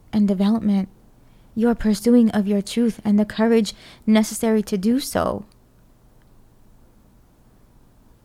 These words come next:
not only benefits you, but benefits other people, benefits your fellow human beings in ways that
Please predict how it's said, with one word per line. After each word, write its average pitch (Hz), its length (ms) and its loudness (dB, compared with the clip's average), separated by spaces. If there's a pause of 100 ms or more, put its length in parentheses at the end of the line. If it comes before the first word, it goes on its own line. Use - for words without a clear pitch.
(800)
not 269 140 -2
only 269 140 4
benefits 233 560 2
you, 262 400 -2
but 208 280 0 (1120)
benefits 254 640 2 (120)
other 262 300 4
people, 202 680 -2 (920)
benefits 254 720 2 (120)
your 247 200 4
fellow 247 440 0
human 233 420 0
beings 214 720 -4 (1120)
in 233 240 0
ways 254 340 2
that 226 200 0